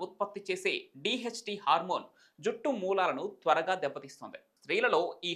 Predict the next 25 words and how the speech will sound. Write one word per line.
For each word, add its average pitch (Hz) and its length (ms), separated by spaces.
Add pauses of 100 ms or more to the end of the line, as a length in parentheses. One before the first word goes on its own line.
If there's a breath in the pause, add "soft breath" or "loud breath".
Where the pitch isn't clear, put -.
హార్మోన్ 208 480
స్థాయిలు 170 380 (240)
తక్కువగా 233 420 (100)
ఉండటం 151 280
వల్ల 151 140 (580 soft breath)
వారి 214 200 (120)
జుట్టు 185 300 (260)
అంత 196 180 (140)
త్వరగా 147 380
రాలదు. 135 260 (200)
ఇది 151 160
మాత్రమే 226 400
కాకుండా 202 320 (340)
పురుషులలో 233 420 (160)
బట్టతల 208 420 (160)
సాధారణంగా 190 640 (420 soft breath)
నుదుటి 208 340
నుంచి 233 180 (100)
ప్రారంభమై 170 440 (260)
తల 202 160 (120)
మధ్య 165 320
భాగానికి 147 380
వెళ్తుంది. 131 320 (400)
అయితే 165 200 (440 soft breath)
స్త్రీలలో 262 460